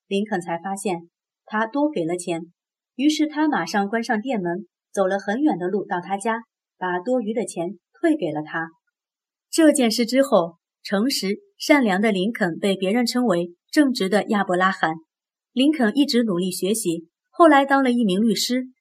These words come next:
再后来当上了美国总统。他在任期内宣布废除奴隶制度。一天晚上，他在福特剧院的总统包厢里看戏，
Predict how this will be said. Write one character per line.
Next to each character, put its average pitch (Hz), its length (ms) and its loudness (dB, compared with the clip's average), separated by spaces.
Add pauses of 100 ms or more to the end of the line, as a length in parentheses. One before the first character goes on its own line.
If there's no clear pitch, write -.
(240)
再 247 180 6
后 208 180 0
来 170 220 2 (260)
当 214 200 2
上 208 160 0
了 180 120 -2
美 175 160 -2
国 190 160 -2
总 202 220 0
统。 160 300 -4 (520)
他 269 220 4
在 269 140 2
任 226 200 2
期 254 200 -2
内 185 240 0 (180)
宣 247 240 2
布 247 260 -2
废 294 140 4
除 226 200 -2
奴 202 180 0
隶 247 120 0
制 202 200 -2
度。 160 240 -4 (240)
一 214 100 2
天 220 200 -2
晚 170 160 0
上， 185 320 -4 (320)
他 226 160 2
在 214 220 2
福 202 160 -4
特 247 160 2
剧 247 160 -2
院 233 180 2
的 180 140 0
总 208 240 -2
统 175 180 -4
包 233 160 4
厢 254 180 2
里 180 120 2
看 220 200 -4
戏， 175 360 -6